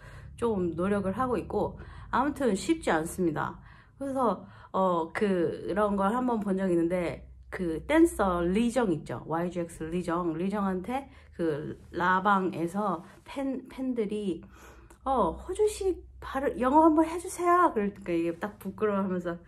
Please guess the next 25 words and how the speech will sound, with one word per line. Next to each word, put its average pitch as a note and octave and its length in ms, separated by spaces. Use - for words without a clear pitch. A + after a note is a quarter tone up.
"Good F3+ 120
day, F#3+ 180
mate." G3+ 320
이러잖아요. G3 920
"Good G3 200
day, A3+ 180
mate, A#3 380
good F3+ 120
day, G#3+ 180
mate가 A#3+ 640
뭐야?" D#3+ 340
<laughs> - 60
처음에는 D4+ 540
막 G3+ 80
이랬어요. G3 840
그러니까 A3 320
"Good D#4 320
day, D4 560
good C4 360
day, D4 460
mate." G3 560
메이트 A3 380
친구. C4+ 640
뭐 F#3+ 120
그냥, G3 420